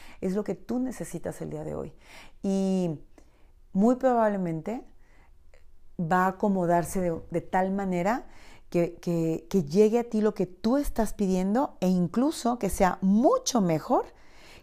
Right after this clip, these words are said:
que lo que tú estás pidiendo. Entonces, ese es este lugar de, de, de fe, de confianza, de saber que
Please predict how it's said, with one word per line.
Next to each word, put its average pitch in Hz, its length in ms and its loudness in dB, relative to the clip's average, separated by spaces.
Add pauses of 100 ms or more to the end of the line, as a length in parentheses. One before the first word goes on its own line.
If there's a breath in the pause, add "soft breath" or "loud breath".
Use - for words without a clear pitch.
que 190 120 6
lo 175 160 6
que 160 100 2
tú 180 220 -2
estás 175 340 -4
pidiendo. 139 500 -8 (720 soft breath)
Entonces, 214 560 0
ese 226 220 0
es 262 80 -6
este 262 240 -4
lugar 185 340 0
de, 226 200 -4
de, 160 560 -4 (500 soft breath)
de 165 160 0
fe, - 520 -2
de 165 160 -2
confianza, 175 800 -4
de 170 220 -2
saber 170 800 0 (400 loud breath)
que 175 240 0